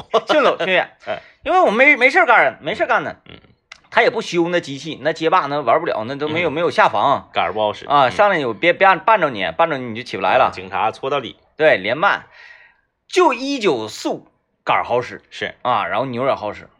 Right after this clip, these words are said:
Speaker 1: 没啥事儿，我们天天在那玩一九四五。后来就进行比赛。
Speaker 2: 嗯，嗯。
Speaker 1: 就一枪不开呀。
Speaker 2: 嗯，嗯。
Speaker 1: 或者是那个，过多少关已经对我们没有意义了。
Speaker 2: 嗯，嗯。
Speaker 1: 啊，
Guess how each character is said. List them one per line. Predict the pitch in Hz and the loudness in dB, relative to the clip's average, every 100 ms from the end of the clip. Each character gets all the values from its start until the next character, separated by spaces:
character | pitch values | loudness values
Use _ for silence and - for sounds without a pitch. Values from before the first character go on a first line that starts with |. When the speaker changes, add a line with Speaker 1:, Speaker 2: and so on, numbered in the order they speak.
| - | -12
Speaker 1:
没 | 104 | -10
啥 | - | -8
事 | 208 | -10
儿， | |
我 | |
们 | 110 | -10
天 | 113 196 | -10 -8
天 | 185 | -6
在 | 117 | -6
那 | 87 | -6
玩 | 87 92 | -6 -8
一 | |
九 | 87 | -8
四 | 80 98 | -16 -20
五。 | 80 _ | -20 _
后 | - | -8
来 | - - | -6 -6
就 | |
进 | 254 247 | -8 -10
行 | 247 190 | -8 -8
比 | |
赛。 | 113 233 - - | -4 -4 -4 -16
Speaker 2:
嗯， | 104 71 | -16 -16
嗯。 | 82 - | -18 -12
Speaker 1:
就 | 175 | -12
一 | 208 | -6
枪 | 208 202 | -4 -4
不 | 202 | -2
开 | 190 190 | 0 2
呀。 | 185 175 | 0 -4
Speaker 2:
嗯， | 117 117 | -14 -14
嗯。 | 101 90 - | -14 -18 -12
Speaker 1:
或 | 165 | -4
者 | 156 147 | -2 -2
是 | 165 | -4
那 | 170 170 | -4 0
个， | 156 147 143 139 135 135 50 52 - - - - - - _ | 2 2 2 2 0 -2 -10 -16 -20 -20 -20 -20 -20 -20 _
过 | - 262 | 0 2
多 | 202 | 4
少 | 190 | 2
关 | 147 165 160 | 4 2 2
已 | 110 | -4
经 | 131 | -6
对 | 180 | -4
我 | 120 | -4
们 | 123 | -4
没 | |
有 | 165 | -4
意 | 175 | -4
义 | 240 101 | -8 -8
了。 | 78 | -8
Speaker 2:
嗯， | 127 117 95 | -10 -12 -8
嗯。 | |
Speaker 1:
啊， | 92 90 | -4 -4